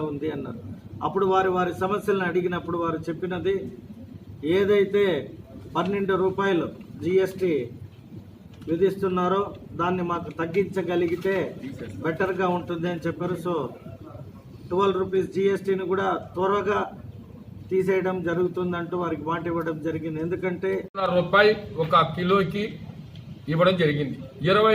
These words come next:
Speaker 2: కోట్ల రూపాయలు ఎయిర్‌పోర్ట్కు చిత్తూరు, రేణుగుంట ఎయిర్‌పోర్ట్కు వస్తే మేమందరం కూడా పోయి రిప్రజెంట్ చేస్తే ఆ రోజు cost of production ఎంత అన్నారు, ఏడు రూపాయలు అన్నారు. ఎవరు డిపార్ట్‌మెంట్ వాళ్ళు నాలుగున్నర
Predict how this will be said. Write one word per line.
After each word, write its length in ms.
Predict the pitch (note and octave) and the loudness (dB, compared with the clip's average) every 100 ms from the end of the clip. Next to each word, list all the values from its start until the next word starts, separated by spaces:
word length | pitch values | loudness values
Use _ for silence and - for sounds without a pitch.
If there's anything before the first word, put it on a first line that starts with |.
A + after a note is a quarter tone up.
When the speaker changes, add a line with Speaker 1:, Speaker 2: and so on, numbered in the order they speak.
| - | 6
Speaker 2:
కోట్ల 240 | G3 F#3+ F#3+ | 2 4 4
రూపాయలు 380 | F3+ F#3+ F3+ D3+ - - - - - B2+ | 4 6 6 6 0 -10 -14 -14 -6 4
ఎయిర్‌పోర్ట్కు 540 | F3+ - A3 G#3+ - G3+ | 6 6 6 4 4 -4
చిత్తూరు, 340 | F#3+ - F#3+ E3 | -2 -2 2 2
రేణుగుంట 380 | E3 G#3+ G#3+ G3+ F#3+ | 4 2 2 4 6
ఎయిర్‌పోర్ట్కు 400 | F3+ F#3+ F3 - | 6 4 2 -2
వస్తే 220 | E3 F#3+ G#3+ A#3+ - - - - | -2 0 2 0 -4 -16 -16 0
మేమందరం 460 | D#3 E3 F3 G#3 A3 | 4 4 4 4 6
కూడా 120 | G#3+ G3+ | 6 6
పోయి 120 | F#3+ F3 | 6 6
రిప్రజెంట్ 400 | E3+ F3+ F#3+ E3 | 4 2 0 0
చేస్తే 300 | E3+ D#3 F#3+ G3 A3+ - - - B2+ | -2 -2 0 0 0 -4 -16 -8 4
ఆ 40 | F3 F#3+ | 8 8
రోజు 180 | G#3+ A3+ F3+ | 8 6 6
cost 220 | G3+ - | 4 6
of 60 | G#3+ | 4
production 320 | G3 F#3+ - G3+ F3+ | 4 4 4 2 2
ఎంత 140 | F#3 F#3 | 6 6
అన్నారు, 260 | E3+ D3+ - - - - - - D3+ | 8 2 0 -6 -14 -16 -18 -4 4
ఏడు 120 | G#3+ G3 | 6 8
రూపాయలు 340 | G3 G3 F#3 F3 | 6 6 6 6
అన్నారు. 260 | D#3 C#3+ - - - - D3 | 4 0 -4 -10 -16 -4 2
ఎవరు 160 | E3+ F3 D#3+ | 2 2 2
డిపార్ట్‌మెంట్ 480 | F3+ F3+ D#3+ D3 C3+ | 6 4 4 0 0
వాళ్ళు 160 | B2 - D#3 | -2 0 6
నాలుగున్నర 460 | G3+ A3 A3+ G#3+ | 6 8 6 6